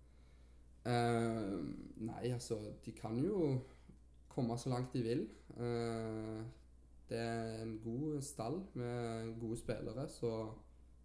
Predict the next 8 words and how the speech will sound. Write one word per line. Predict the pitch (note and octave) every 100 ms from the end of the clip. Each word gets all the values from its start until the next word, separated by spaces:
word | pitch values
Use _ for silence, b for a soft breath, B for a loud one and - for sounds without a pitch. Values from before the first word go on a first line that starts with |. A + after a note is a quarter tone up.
| - - - -
det | A#2
er | A2+ A2 G#2+ - - - - - - - - - -
gode | A#2+ A#2
muligheter | E3 A2+ A#2+ C3 B2+
for | A#2+
å | A2+
få | A#2+ A2
til | - A2+ A#2 A2